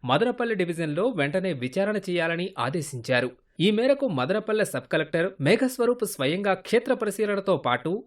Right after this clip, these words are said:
సిబ్బంది ద్వారా విచారణ చేపట్టారు. వైకాపా ప్రభుత్వం ఫ్రీహోల్డ్ చట్టం తీసుకొచ్చాక డివిజన్లోని పదకొండు మండలాల్లో నలభై ఎనిమిది వేల రెండు వందల డెబ్బై మూడు ఎకరాల భూముల్ని ఫ్రీహోల్డ్ చేశారు.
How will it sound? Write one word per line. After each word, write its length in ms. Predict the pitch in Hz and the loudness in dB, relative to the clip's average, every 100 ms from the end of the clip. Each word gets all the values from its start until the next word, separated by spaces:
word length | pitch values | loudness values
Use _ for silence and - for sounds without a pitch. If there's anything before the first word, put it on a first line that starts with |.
| - | -2
సిబ్బంది 400 | - 202 269 262 | 2 6 6 6
ద్వారా 300 | 202 190 196 | 0 0 0
విచారణ 400 | 190 135 185 202 | -2 -4 -4 -2
చేపట్టారు. 600 | 202 131 120 117 127 120 120 _ _ 127 | -2 -2 -2 0 2 2 0 _ _ 4
వైకాపా 480 | 143 - 277 269 | 4 6 4 2
ప్రభుత్వం 540 | 233 175 170 170 196 196 | 0 0 -2 -2 -2 0
ఫ్రీహోల్డ్ 500 | 170 190 240 214 208 | 2 4 6 4 2
చట్టం 220 | 196 196 | -2 -4
తీసుకొచ్చాక 880 | 147 147 190 185 151 151 147 151 185 - | -4 -6 -2 -4 -2 -2 0 0 0 -6
డివిజన్లోని 680 | 123 165 254 285 254 208 226 | 2 4 4 2 2 0 -2
పదకొండు 500 | - 131 165 208 196 | -2 -2 -2 -4 -2
మండలాల్లో 680 | 143 139 143 139 143 196 - - | 0 2 4 2 2 0 -2 -4
నలభై 360 | 123 160 254 247 | 2 4 4 4
ఎనిమిది 360 | 240 214 214 | 2 2 0
వేల 320 | 202 202 202 | 0 2 2
రెండు 240 | 196 143 208 | 2 2 2
వందల 260 | 220 214 | 0 0
డెబ్బై 240 | 202 185 185 | 0 0 0
మూడు 220 | 202 196 | 0 0
ఎకరాల 420 | 143 120 170 175 | 0 0 0 0
భూముల్ని 580 | 147 139 160 156 160 196 - | 0 -2 -2 -4 -6 -8 -6
ఫ్రీహోల్డ్ 460 | 185 220 214 190 131 | -2 2 2 0 -2
చేశారు. 400 | 117 135 123 | -2 2 2